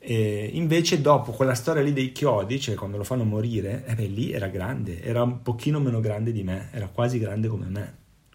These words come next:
un pochino di meno però, quindi era molto più grande di quando... Cioè, lì è il pezzo,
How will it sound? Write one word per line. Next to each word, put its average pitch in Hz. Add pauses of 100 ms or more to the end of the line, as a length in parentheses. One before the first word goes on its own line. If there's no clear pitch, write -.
un 113
pochino 117
di 113
meno 92
però, 87 (800)
quindi 117
era 90
molto 139
più -
grande 98
di 98
quando... 101
Cioè, 104 (760)
lì 135
è 180
il 131
pezzo, 135